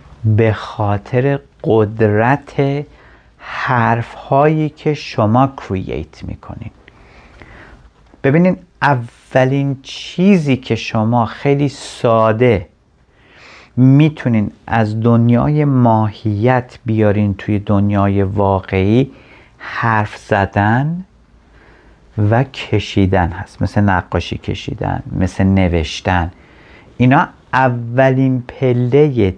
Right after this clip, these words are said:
تبدیل چیزی که تو فکره که بیارنش تو دنیای واقعی و اینا خیلی پاورفولن، به خاطر اینکه این کارها یه سری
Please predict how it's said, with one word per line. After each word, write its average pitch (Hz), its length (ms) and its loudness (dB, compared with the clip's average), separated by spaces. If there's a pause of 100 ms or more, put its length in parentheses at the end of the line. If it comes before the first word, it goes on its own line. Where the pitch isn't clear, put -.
تبدیل 120 1000 0 (540)
چیزی 170 680 0
که 170 140 0
تو - 240 -12
فکره 190 840 -2 (320)
که 127 140 0
بیارنش 120 540 2
تو 110 160 -4
دنیای 85 520 -2
واقعی - 560 -10 (500)
و 110 40 4
اینا 117 260 2
خیلی 135 300 0
پاورفولن، 80 760 -6 (540)
به 113 100 -2
خاطر 117 340 -2
اینکه 156 360 -2 (120)
این 117 260 2
کارها 117 840 0 (560)
یه 139 120 2
سری 131 680 0